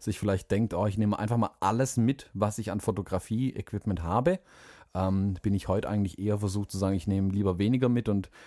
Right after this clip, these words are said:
bereite mich da mental besser drauf vor.“ Das bringt meistens mehr. Ähm, und kann dann einfach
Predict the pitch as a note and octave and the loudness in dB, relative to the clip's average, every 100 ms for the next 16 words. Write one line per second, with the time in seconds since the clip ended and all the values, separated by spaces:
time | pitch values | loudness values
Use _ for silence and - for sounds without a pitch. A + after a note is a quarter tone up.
0 | - G2 F2 G2 G2+ F#2+ F#2 F#2 F2+ F#2 | -6 -2 0 0 0 0 0 0 0 -2
1 | G#2 B2+ C3+ C#3 C3 A#2+ A#2+ - C3 D3 | 0 0 0 0 0 0 -2 -4 -2 -2
2 | - F#2+ - F#2+ G2 G2+ F2 - F2+ D#2+ | -2 -6 -2 0 0 -2 -2 -4 -6 -2
3 | F2 F#2 D3+ - _ - - - - - | -2 0 -4 -8 _ -20 -20 -20 -8 0
4 | F#2+ F#2+ F#2 F#2 F#2+ G2 _ _ - C3+ | 2 2 0 0 -2 -6 _ _ -4 0
5 | B2+ C3 C3+ C3+ B2+ B2 | 0 2 0 0 0 -2